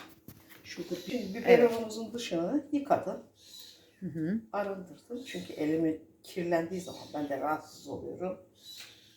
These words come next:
Speaker 1: Ondan sonra. Şimdi yalnız hala sıcaklığı devam ediyor. Biraz daha hani şey olsun. Az daha, e, ısısı azalsın. Vücut sıcaklığına doğru geçsin.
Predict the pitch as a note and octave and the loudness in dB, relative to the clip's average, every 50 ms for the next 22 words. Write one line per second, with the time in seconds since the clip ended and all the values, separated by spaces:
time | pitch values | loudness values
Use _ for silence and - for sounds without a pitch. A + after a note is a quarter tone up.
0 | - - - E3+ D#3 D3 C#3 C#3 C#3 C#3 - - - F#3+ F#3+ - - B3+ B3+ - | -20 -14 -10 -10 -10 -10 -10 -12 -14 -14 -14 -14 -14 -16 -16 -16 -16 -18 -20 -20
1 | - _ _ _ - - - - _ _ _ _ - - - B3+ B3 B3 B3+ B3+ | -20 _ _ _ -20 -20 -20 -20 _ _ _ _ -10 -4 -2 0 2 4 8 10
2 | B3+ B3+ B3 G#3+ G3+ - - - A3 G#3+ G#3+ A3 G#3+ A3 A3 - - A3 G#3 - | 10 10 8 6 2 -4 -4 -2 -2 0 0 0 0 -2 -2 -4 -8 -10 -10 -10
3 | F#3 - - - G3 G3 G3+ G3 G3 F#3+ G3 G#3+ A#3 A3 F#3 D3+ C#3 D3 F#3 G3+ | -12 -14 -8 -4 0 0 0 0 0 0 2 2 0 0 -2 -4 -6 -6 -6 -4
4 | A#3+ B3+ B3 - - B3 A#3+ G#3+ G#3 G3 G3 - A3+ A#3 B3 B3+ - - - _ | -4 -4 -4 -4 -4 -2 -2 -2 -2 -4 -4 -2 -2 -2 -2 -2 -4 -12 -20 _
5 | _ _ _ _ _ _ - - - - - - - - - - F3 F#3+ - - | _ _ _ _ _ _ -10 -10 -8 -8 -10 -10 -10 -10 -6 -4 -2 -2 -2 -2
6 | - - - - - - - - - - _ - - - - - - - - - | -4 -4 -2 -2 -2 -2 -4 -8 -18 -20 _ -20 -20 -20 -20 -20 -20 -20 -20 -20
7 | - - - - - - - - - F#3 F3+ F3 F3 F3+ F3 E3+ F3 F3 E3+ - | -20 -20 -20 -20 -20 -20 -20 -12 -6 -4 -4 -4 -2 -2 -4 -2 0 0 0 0
8 | - - - - E3 E3 E3 D#3+ D#3+ D#3+ - - - - - - G#3+ - - - | -2 -6 -4 -2 0 2 2 2 0 -2 -4 -6 -6 -6 -4 -2 -2 -2 -2 0
9 | - C4 C4 - E3+ E3+ E3 - D#3+ D#3+ D#3+ D#3 - - F3+ - - - _ _ | 0 -2 0 2 2 4 4 4 4 4 2 2 0 -2 -2 -4 -6 -12 _ _
10 | _ _ - - _ _ _ - F3+ F3 - F#3+ F3+ - - E3+ D3+ - E3+ - | _ _ -20 -20 _ _ _ -2 -2 0 0 0 0 0 0 0 2 0 0 0
11 | - - F3 E3 E3 E3 D#3+ D#3+ D#3+ D#3 D#3 D3+ D3+ - - - - - - - | 0 0 4 6 6 6 8 8 8 8 8 6 6 2 -2 -6 -4 -2 -2 -2
12 | - - | -4 -4